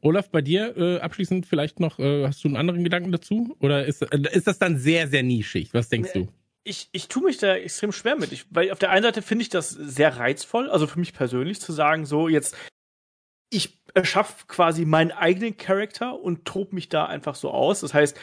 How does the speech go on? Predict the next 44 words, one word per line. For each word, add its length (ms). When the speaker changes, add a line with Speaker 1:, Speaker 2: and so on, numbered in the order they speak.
Speaker 2:
Wrestling-Fans 480
sind 160
ja 60
auch 120
kreativ, 520
das 160
habe 100
ich 60
ja 80
eingangs 400
schon 120
erwähnt, 340
die 140
wollen 220
ja 80
auch 160
sowas. 360
Ich 60
glaub 160
schon, 120
dass 120
die 80
das 100
mögen. 340
Zugleich 600
ist 260
eben 140
diese 220
Nische 360
dann 160
auch 260
sehr 300
nischig 640
und 260
ich 300
weiß 480
noch 180
nicht, 260
wie 80
sich 120
das 160
finanzieren 680
soll. 300
Und 340